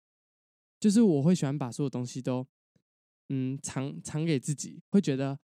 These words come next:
哦，我就找一个没有人的地方，然后我就自己保持，或是自己藏好我那些很负面的情绪就好了，我不需要给，让别人知道，或是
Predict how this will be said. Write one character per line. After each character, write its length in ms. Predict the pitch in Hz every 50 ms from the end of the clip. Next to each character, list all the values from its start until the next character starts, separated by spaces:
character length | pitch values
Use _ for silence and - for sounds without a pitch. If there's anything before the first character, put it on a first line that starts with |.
| _ -
哦， 100 | 165 156
我 80 | 147 139
就 120 | - 196
找 240 | 180 - 135 127 135
一 20 |
个 100 | 135 143
没 120 | 135 147 156
有 60 | 143
人 120 | 123 120 120
的 40 |
地 160 | 117 - 135 127
方， 220 | - 127 120 123
然 80 | 120 123
后 60 | 151 151
我 40 |
就 140 | 131 139 143 139 _ _
自 160 | - - 185 156
己 240 | - 135 123 117 _ _ _ _ _ _ _ _ _ _ _ _
保 180 | - 139 127 127
持， 320 | - - - 139 139 143 - _ _ _ _
或 120 | - 185 180
是 140 | 165 185
自 180 | 180 - - 190
己 480 | 151 143 131 123 120 117 113 110 117 - - - _ _ _ _ _ _ _
藏 260 | - 190 160 151 165 185
好 100 | 196 165
我 80 | 131 127
那 120 | 131 147 156
些 320 | 139 - 156 147 147 151
很 180 | 143 - 139 123
负 140 | - 165
面 220 | 156 151 151 139 123
的 40 | -
情 140 | 123 107
绪 160 | 110 - 127 117
就 140 | - 113
好 160 | 113 117 78 55
了， 120 | 57 - - _ _ _ _ _ _
我 80 | - 131
不 100 | 131 156
需 100 | 151 165
要 140 | 147 147 151
给， 180 | - - - -
让 260 | - 156 143 139 127
别 120 | 123 120 117
人 120 | 113 110
知 140 | 110 - 120
道， 140 | 127 120 120
或 100 | 131 135
是 160 | 139 143